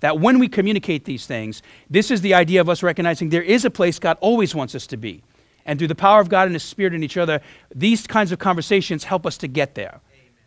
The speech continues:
So don't think that what we talk about today is the place you start at. All of us have different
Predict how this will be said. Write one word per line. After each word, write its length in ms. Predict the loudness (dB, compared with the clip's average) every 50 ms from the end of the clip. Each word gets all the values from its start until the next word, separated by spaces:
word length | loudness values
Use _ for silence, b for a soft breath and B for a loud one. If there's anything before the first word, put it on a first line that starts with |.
| _ _ _ _ _ _
So 200 | -10 -2 0 0
don't 400 | 2 2 4 6 6 6 6 2
think 280 | 0 0 0 0 2 2
that 140 | 2 2 2
what 100 | 2 -2
we 100 | -2 -2
talk 240 | 2 0 0 2 2
about 240 | 0 0 0 0
today 320 | -2 -2 0 2 2 2 0
is 180 | -2 -4 -6
the 100 | -6 -8
place 300 | -8 -4 -6 -6 -6 -6
you 60 | -8 -10
start 400 | -10 -6 -2 2 4 4 4 2
at. 200 | 0 -6 -8 -10 b b b b b b
All 180 | 6 8 8
of 120 | 8 6 4
us 160 | 2 0 0
have 200 | -2 -2 -2 0
different 400 | 0 0 2 2 0 0 0